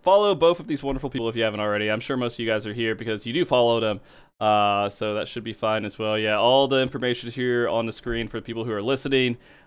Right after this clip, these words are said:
Uh, they said it out loud. Lama Todd, M T Q Capture. You guys could figure that out, I'm sure. And I'll put it also in the description for everything, so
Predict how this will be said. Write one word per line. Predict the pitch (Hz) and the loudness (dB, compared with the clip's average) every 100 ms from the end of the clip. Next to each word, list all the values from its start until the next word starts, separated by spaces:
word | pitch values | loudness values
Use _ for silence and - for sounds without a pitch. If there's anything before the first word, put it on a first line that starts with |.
| _ | _
Uh, | 110 107 104 104 101 101 98 - _ | 2 4 6 4 2 0 -4 -14 _
they | 113 | -8
said | 113 160 | 2 4
it | 143 | 6
out | 131 104 | 4 6
loud. | 123 117 117 123 _ _ _ - | 6 6 4 0 _ _ _ 2
Lama | 135 151 | 4 4
Todd, | 143 143 135 127 | 6 8 8 6
M | - | 0
T | 135 139 | -2 -4
Q | - 139 | -2 -2
Capture. | 127 120 - 127 120 - - _ _ _ - | 4 4 2 -4 -6 -8 -20 _ _ _ -4
You | |
guys | 113 - | -4 -4
could | - | -10
figure | 110 101 | -8 -8
that | 101 101 | -6 -4
out, | 98 98 | -4 -6
I'm | 98 | -8
sure. | - 107 101 | -12 -12 -10
And | 120 | 2
I'll | 147 | 2
put | 185 143 | 4 2
it | |
also | 107 95 101 | 0 -2 -6
in | 101 | -8
the | 104 | -10
description | - - - - | -12 -14 -16 -16
for | - - | -16 -14
everything, | - 57 - | -14 -14 -16
so | - - | -16 -16